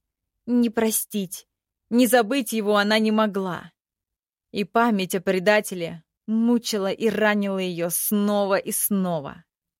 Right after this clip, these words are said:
Эльфийки в легких зеленых туниках с бубенцами на рукавах закружились в веселом танце. Нарбелия устало очертила взглядом их тонкие фигуры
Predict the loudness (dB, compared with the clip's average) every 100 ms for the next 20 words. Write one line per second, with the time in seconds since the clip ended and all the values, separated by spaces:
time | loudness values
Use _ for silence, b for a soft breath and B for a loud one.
0 | _ _ _ _ _ _ _ _ _ _
1 | _ _ _ _ -4 0 0 -2 -2 -2
2 | -4 -18 -20 _ _ _ _ _ _ -6
3 | 0 4 4 4 -2 -4 2 4 4 0
4 | -4 -2 0 0 0 -4 -8 -8 -8 0
5 | 2 2 0 4 2 2 -2 -2 -4 -4
6 | -4 -6 -10 _ _ _ _ -6 0 0
7 | 2 0 2 0 0 -4 -6 -2 -2 2
8 | 2 2 0 0 -2 -2 -8 -16 -20 _
9 | _ _ _ _ _ _ _ _ _ -6
10 | 0 0 2 6 6 4 2 0 -4 _
11 | _ -10 -8 2 4 4 0 -4 -4 -4
12 | -2 0 2 0 0 4 4 2 -4 -6
13 | -8 -2 0 0 -2 -4 -4 -4 -2 -4
14 | -6 -14